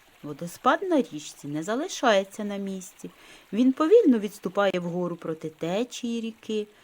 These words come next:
бо потік води поступово руйнує уступ у руслі. Біля підніжжя водоспаду нерідко можна побачити глибоку чашу.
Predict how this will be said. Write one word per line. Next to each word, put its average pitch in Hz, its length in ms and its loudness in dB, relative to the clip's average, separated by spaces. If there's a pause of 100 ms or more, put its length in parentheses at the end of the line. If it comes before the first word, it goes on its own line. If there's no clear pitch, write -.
(160)
бо 165 200 -4
потік 170 680 -8
води 180 440 -8 (260)
поступово 254 1040 -2
руйнує 226 720 -4 (140)
уступ 151 540 -16 (240)
у 165 140 -12
руслі. 147 560 -18 (1000)
Біля 160 240 -2
підніжжя 160 600 -8
водоспаду 165 880 -6 (440)
нерідко 240 680 -4
можна 226 560 -2
побачити 190 720 -8
глибоку 185 500 -10
чашу. - 680 -12